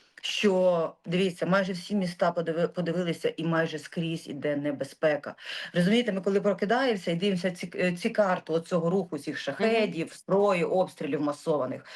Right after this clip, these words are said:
Speaker 1: ну, насправді це за-, це жахливо. Тому що, а ми в цьому вже живемо.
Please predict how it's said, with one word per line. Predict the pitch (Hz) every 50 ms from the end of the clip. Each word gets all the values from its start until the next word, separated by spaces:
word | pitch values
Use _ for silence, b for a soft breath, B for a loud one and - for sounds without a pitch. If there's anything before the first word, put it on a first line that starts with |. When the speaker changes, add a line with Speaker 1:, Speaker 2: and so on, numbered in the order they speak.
| B B B B B B B B B
Speaker 1:
ну, | 220 226 208
насправді | 170 175 175 - 208 233 277 220 196
це | 175 175 - 185
за-, | 170 196 175 160 170 -
це | - 208 190
жахливо. | 175 180 175 - - 190 208 220 208 - 139 131 - _ B B B B B B B
Тому | - 202 208 214 202
що, | 170 - - - -
а | 185 190
ми | 202 247
в | 277 269
цьому | - - 226 220 208
вже | 180 170 208
живемо. | 196 175 175 196 185 208 220 214 196 160 - -